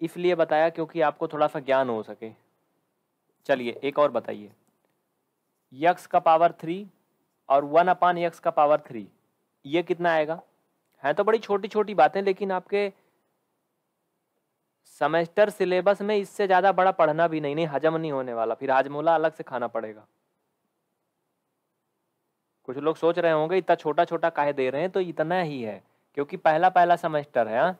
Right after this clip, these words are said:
पहली, पहली बार है, तो इससे ज़्यादा बड़ा हो जाएगा तो गड़बड़ हो जाएगा। अच्छा, एक बात ईमानदारी से बताना, दिल से बताना, कसम खा के ना बताना, वैसे बताना।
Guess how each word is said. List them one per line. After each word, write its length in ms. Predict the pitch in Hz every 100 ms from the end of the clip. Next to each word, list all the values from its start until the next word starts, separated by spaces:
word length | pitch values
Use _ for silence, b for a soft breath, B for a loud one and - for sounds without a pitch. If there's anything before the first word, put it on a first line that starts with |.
| _ _ _ _ -
पहली, 240 | 135 139 165
पहली 280 | 156 147
बार 240 | 131 113 104
है, 160 | 95 _ _ _ _ - -
तो 60 |
इससे 240 | 131 - 151
ज़्यादा 240 | 143 156
बड़ा 200 | 151 151
हो 120 | 143
जाएगा 240 | 147 147 151
तो 100 | 139
गड़बड़ 280 | 143 135
हो 60 | 107
जाएगा। 300 | 101 101 101 _ _ _ _ _ _ _ _ _ _ _ _ _ _ _ _ _ _ _ _ _ _ _ _ _ _ _ _ _ _ _ _ _ _ _ _ _ _ _ _ _ _ _ _
अच्छा, 180 | 135 180
एक 180 | 180 170
बात 200 | 175 175
ईमानदारी 400 | 165 160 151 165
से 100 | 165
बताना, 460 | 147 143 139 170 170 _ _
दिल 240 | 131 170 156
से 140 | 160
बताना, 460 | 135 123 120 131 165 _ _ -
कसम 240 | 156 151
खा 180 | 143 139
के 120 | 147
ना 100 | 143
बताना, 340 | 127 127 135
वैसे 260 | 151 135 156
बताना। 420 | 131 117 117 151